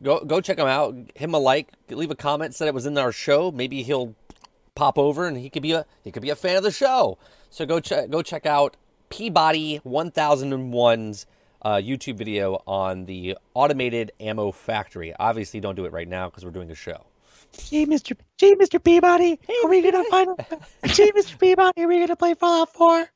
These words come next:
Speaker 1: <laughs>
Speaker 2: Bro, yeah, Sherman.
Speaker 1: <laughs> All right, so what else were you playing now? You were talking about,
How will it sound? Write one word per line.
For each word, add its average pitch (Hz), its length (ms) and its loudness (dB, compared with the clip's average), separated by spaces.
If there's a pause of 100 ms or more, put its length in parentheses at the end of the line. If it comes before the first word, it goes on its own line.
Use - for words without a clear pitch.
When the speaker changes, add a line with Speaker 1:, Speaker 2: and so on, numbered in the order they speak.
(120)
Speaker 1:
<laughs> - 1300 -8
Speaker 2:
Bro, 139 100 0
yeah, 175 200 0
Sherman. 117 440 -6 (300)
Speaker 1:
<laughs> - 220 -16 (1900)
All 143 80 4
right, 120 200 4
so 156 380 2 (460)
what 160 180 4
else 175 160 4
were 175 60 0
you 180 100 -2
playing 185 260 -2
now? 160 180 0
You 151 100 -4
were 139 80 -4
talking 143 280 2
about, 135 340 2